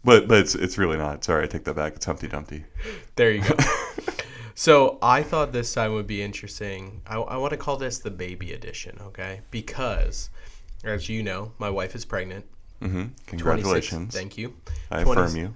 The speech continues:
Speaker 2: <laughs> Thank you. Twenty-six weeks pregnant. Um, uh, this is our fourth child. So we have Dominic, uh, Kiara, Francesca,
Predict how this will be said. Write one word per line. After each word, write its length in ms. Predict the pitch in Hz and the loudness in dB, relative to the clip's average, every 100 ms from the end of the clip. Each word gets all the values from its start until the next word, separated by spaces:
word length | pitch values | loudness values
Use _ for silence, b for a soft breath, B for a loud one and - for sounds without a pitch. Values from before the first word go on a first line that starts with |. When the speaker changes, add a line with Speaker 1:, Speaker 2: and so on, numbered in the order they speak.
| - | -14
Speaker 2:
<laughs> 140 | - | -10
Thank 800 | 117 - 131 - - 120 104 - | -6 -6 -8 -12 -6 -4 -4 -8
you. 260 | 127 123 185 - B B B B | -6 -6 -6 -8 B B B B
Twenty-six 600 | - 135 127 127 139 - | 2 2 2 -2 -4 -4
weeks 240 | 127 127 - | -6 -6 -8
pregnant. 540 | - 98 98 92 90 - | -4 -4 -6 -10 -14 -12
Um, 760 | 101 98 95 92 90 90 101 110 _ _ _ - 104 | -8 -6 -6 -8 -10 -12 -16 -18 _ _ _ -10 -8
uh, 160 | 95 | -10
this 160 | 92 107 | -8 -6
is 100 | 120 | -2
our 140 | 104 | -2
fourth 400 | - 117 113 - | -2 -2 -2 -2
child. 440 | - 95 87 98 113 | -6 -4 -4 -8 -10
So 160 | 104 | -10
we 100 | 95 | -8
have 160 | 92 92 | -8 -6
Dominic, 640 | 98 98 110 117 127 - - b b b b | -6 -4 -4 -4 -6 -14 -20 b b b b
uh, 160 | 101 95 - | -10 -10 -10
Kiara, 560 | 120 104 101 104 107 | -6 -2 -2 -2 -4
Francesca, 1000 | 104 104 101 - 107 98 - 104 101 104 | -6 -8 -8 -8 -8 -8 -10 -8 -6 -8